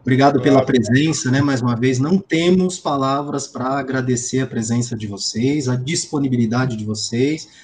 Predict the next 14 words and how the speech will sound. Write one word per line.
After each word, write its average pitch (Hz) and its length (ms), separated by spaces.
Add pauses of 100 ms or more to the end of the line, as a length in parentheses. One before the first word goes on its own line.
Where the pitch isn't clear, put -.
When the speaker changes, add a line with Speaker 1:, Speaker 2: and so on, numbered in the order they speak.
(220)
Speaker 1:
estar 143 240
conosco 139 460
aqui - 160
neste 143 320
dia. 127 320
Tivemos 135 360
uma 139 160
manhã 123 360
aqui 127 200
incrível, 156 640 (580)
uma 127 140
manhã 135 220
bastante 139 400
produtiva, 160 920